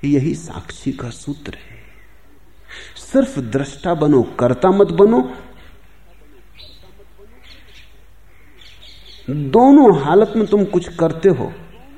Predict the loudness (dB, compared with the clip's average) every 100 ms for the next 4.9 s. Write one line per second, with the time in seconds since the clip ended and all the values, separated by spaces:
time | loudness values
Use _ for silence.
0 | -20 -20 -20 -20 -20 -20 -20 -20 -20 -20
1 | -20 -20 -4 0 4 2 2 4 4 4
2 | 2 2 2 0 -2 -8 -20 -20 -20 -20
3 | -20 -20 -20 -20 -8 -4 -2 -2 -4 -4
4 | -2 0 0 -2 -4 -2 -4 -4